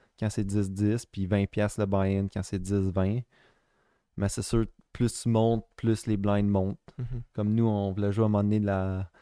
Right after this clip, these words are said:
Speaker 2: La
Speaker 1: la
Speaker 2: cinquante,
Speaker 1: cinq-
Speaker 2: vingt-cinq.
Speaker 1: Ouais, la vingt-cinq cinquante.
Speaker 2: Ouais.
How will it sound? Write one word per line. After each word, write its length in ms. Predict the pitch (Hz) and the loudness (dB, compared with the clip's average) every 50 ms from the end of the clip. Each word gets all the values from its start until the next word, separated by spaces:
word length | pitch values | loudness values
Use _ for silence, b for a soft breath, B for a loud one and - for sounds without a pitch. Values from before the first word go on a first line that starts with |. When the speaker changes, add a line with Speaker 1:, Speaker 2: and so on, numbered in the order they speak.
| b b b b b b b b b b b - | b b b b b b b b b b b -14
Speaker 2:
La 120 | - 110 107 | -8 -4 -2
Speaker 1:
la 120 | 104 101 | -2 -2
Speaker 2:
cinquante, 220 | 95 - 120 117 120 113 113 113 113 113 113 | -2 -2 -4 -2 0 0 0 0 -2 -6 -8
Speaker 1:
cinq- 60 | 113 | -6
Speaker 2:
vingt-cinq. 480 | 117 113 113 110 - - 117 120 131 143 _ _ _ _ _ - | -6 -6 -6 -8 -8 -10 -10 -10 -10 -12 _ _ _ _ _ -6
Speaker 1:
Ouais, 100 | 113 110 | -2 -2
la 140 | 107 101 98 | 0 0 0
vingt-cinq 420 | 92 101 107 101 - - 110 107 104 | 0 0 -2 -2 -2 -2 -2 -2 -2
cinquante. 600 | - - 101 95 - - 101 110 131 143 - - - - | -2 -4 -4 -2 0 0 -2 -2 -2 -8 -10 -16 -14 -10
Speaker 2:
Ouais. 160 | 117 113 | -10 -10